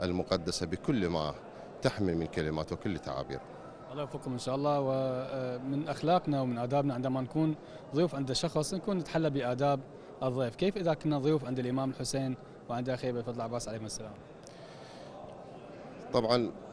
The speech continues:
Speaker 1: ما تحمله الكلمات قليل بوصف الحضور في مراقد أهل البيت، وخصوصًا في مرقد مولانا أبي عبد الله الحسين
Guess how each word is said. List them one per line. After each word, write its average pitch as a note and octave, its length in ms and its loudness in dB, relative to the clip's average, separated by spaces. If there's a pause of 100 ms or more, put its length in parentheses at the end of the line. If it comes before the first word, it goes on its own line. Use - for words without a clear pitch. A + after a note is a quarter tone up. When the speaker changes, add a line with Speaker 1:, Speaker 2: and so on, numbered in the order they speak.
(1200)
Speaker 1:
ما B2 200 6
تحمله C3 400 2
الكلمات A2+ 540 4
قليل A2 400 2 (840)
بوصف G2+ 480 2 (200)
الحضور F2+ 560 2
في D#2+ 360 -2
مراقد E2+ 520 0
أهل E2+ 200 -2
البيت، E2 360 0
وخصوصًا G2 580 0 (680)
في G2 140 0
مرقد F#2 380 4 (120)
مولانا F2 500 2
أبي D#2 160 -2
عبد D2+ 200 -4
الله E2 140 2
الحسين D#2 500 -2